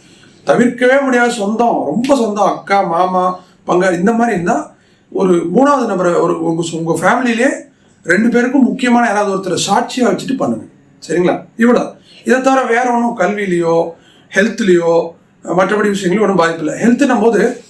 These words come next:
ஆறாம் இடத்தில் குரு வக்கரமாகிறாரு. உங்களுக்கு ரொம்ப காலமா ஏதோ ஒரு ஹெல்த் பிரச்சனை இருக்கு, ஒரு ஸ்கேன் பண்ணணும், ஒரு சர்ஜரி பண்ணா இப்ப தேவையில்ல பண்ணிக்கலான்ற மாதிரி வச்சுட்டு இருக்காங்க,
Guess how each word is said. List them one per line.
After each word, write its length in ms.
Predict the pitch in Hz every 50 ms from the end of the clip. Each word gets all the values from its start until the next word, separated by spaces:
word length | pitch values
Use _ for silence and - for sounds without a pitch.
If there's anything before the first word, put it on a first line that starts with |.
| - - _ _
ஆறாம் 420 | - - 190 233 285 302 302 294 269
இடத்தில் 300 | 247 233 - 269 240 208
குரு 220 | 190 220 220 196
வக்கரமாகிறாரு. 600 | 175 - 185 185 175 160 143 135 127 127 - - - - - - - - -
உங்களுக்கு 320 | - 170 175 156 151 156
ரொம்ப 240 | 214 240 269 302 277
காலமா 280 | 277 277 285 277 277
ஏதோ 120 | 262 247 254
ஒரு 180 | 247 226 220
ஹெல்த் 320 | 196 214 233 - - 262 196
பிரச்சனை 340 | - 190 185 - 185 180 170
இருக்கு, 340 | 151 151 151 151 151 - - - - _ _ -
ஒரு 140 | 175 180 165 -
ஸ்கேன் 260 | - 190 202 196 175 170
பண்ணணும், 320 | 165 151 151 151 156 - - - - - - _
ஒரு 200 | - 180 175 175 -
சர்ஜரி 340 | 190 180 185 233 233 226 190
பண்ணா 260 | 202 202 208 220 226
இப்ப 240 | 214 196 185 208 196
தேவையில்ல 420 | 180 208 226 226 226 208 208 202
பண்ணிக்கலான்ற 560 | 185 185 180 190 185 190 196 190 185 185 175
மாதிரி 220 | 180 190 196 190 175
வச்சுட்டு 200 | 170 - 196 151
இருக்காங்க, 380 | 151 147 156 151 147 151 -